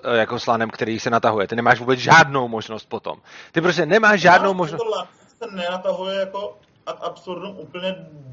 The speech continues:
Speaker 2: do nekonečna a naprosto náhodně. To lano prostě ti to bude nějak zkreslovat a neskreslí ti to tak, že vystaneme tu informaci potom žádnou.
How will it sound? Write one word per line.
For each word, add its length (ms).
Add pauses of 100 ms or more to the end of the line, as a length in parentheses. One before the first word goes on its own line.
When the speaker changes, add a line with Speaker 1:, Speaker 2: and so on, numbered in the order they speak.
Speaker 2:
do 140
nekonečna 500
a 120
naprosto 440
náhodně. 400 (200)
To 80
lano 240
prostě 320
ti 100
to 80
bude 160
nějak 340
zkreslovat 840 (200)
a 100
neskreslí 540
ti 80
to 160
tak, 180
že 100
vystaneme 420
tu 120
informaci 420
potom 280
žádnou. 500